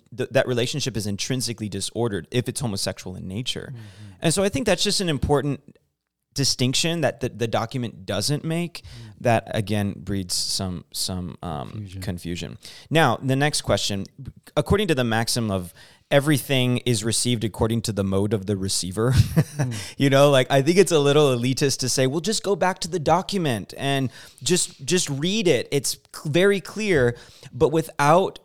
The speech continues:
Speaker 1: paying attention to the context in which it's received.
Speaker 2: Yes.
Speaker 1: Let's think about how, um, some people have received it. How has this been received? How have certain bishops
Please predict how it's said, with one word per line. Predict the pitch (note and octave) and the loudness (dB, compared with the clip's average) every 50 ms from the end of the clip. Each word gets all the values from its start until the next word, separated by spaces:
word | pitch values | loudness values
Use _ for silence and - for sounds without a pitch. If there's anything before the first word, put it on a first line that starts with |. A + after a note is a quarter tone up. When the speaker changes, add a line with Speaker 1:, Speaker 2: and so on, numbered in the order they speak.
| _ _ | _ _
Speaker 1:
paying | - - E3 E3+ D#3 C#3+ | -6 -4 -2 -2 -2 -2
attention | - - - D3 C#3+ - - D#3 B2 | -2 -2 -2 -4 -2 -2 -4 -4 -2
to | - A#2+ | -2 0
the | G#2+ A#2 | -2 -2
context | - - - A#2 A#2 A#2+ - D3 C3+ C3+ - - C3 | -2 0 0 0 0 0 -2 -2 -4 -2 -2 0 0
in | A2+ G#2+ | 0 0
which | A2 G#2+ - - | 0 -2 0 -2
it's | B2+ - - - | -2 -2 -2 -4
received. | G2+ F#2+ - - - F#2 F#2+ G#2 D3 E3 C#3 C3+ A#2 | -4 -4 -4 -4 -4 -4 -4 -4 -4 -4 -6 -8 -10
Speaker 2:
Yes. | G#2+ G#2 G2 F2+ - - A#2+ | -10 -10 -10 -10 -8 -2 0
Speaker 1:
Let's | C#3+ E3 - - | 2 2 2 0
think | - F#3 F#3 E3+ | -4 -4 -4 -4
about | E3+ C#3 D3+ C#3+ C3+ B2+ - | -2 0 2 2 2 2 0
how, | - - - B2 B2+ C3 C3 B2+ B2 B2 B2+ - - - - - - _ _ _ - | -2 -6 -2 2 4 6 6 6 6 6 2 0 -6 -16 -20 -20 -20 _ _ _ -2
um, | B2 A#2+ A#2+ A#2 | 0 0 0 0
some | A2+ - C3 B2+ | 0 -2 -2 -2
people | C3+ C3+ - D3+ | -4 -6 -6 -6
have | D#3+ D#3 D#3+ | -6 -6 -6
received | F3 - - B3 A#3+ C#3 G2 | -4 -4 -4 -4 -4 -6 -6
it. | - - - _ | -8 -8 -12 _
How | - - C#3 D#3+ G3 | -6 -2 0 0 2
has | G3+ G3+ F#3 D#3+ | 0 -2 -4 -4
this | F3 F3+ - | -4 -4 -4
been | - F3 F3+ E3+ | -4 -6 -6 -4
received? | E3+ E3 - - F#3 B2+ G2 F#2 F2+ - - _ _ _ _ _ _ _ _ - | -4 -6 -6 -6 -6 -6 -6 -8 -10 -14 -20 _ _ _ _ _ _ _ _ -4
How | - B2+ C3 D3 D#3 | 2 4 4 4 4
have | C3+ D#3 D#3 C#3 B2 A2 - | 2 0 0 0 -2 -4 -6
certain | - - - B2+ - - F#2+ | -6 -2 -2 -2 -2 -2 -4
bishops | E2+ G2 G2 - - E3 E3 - - - - - | -4 -2 -2 0 0 -2 -2 -2 -2 -4 -4 -4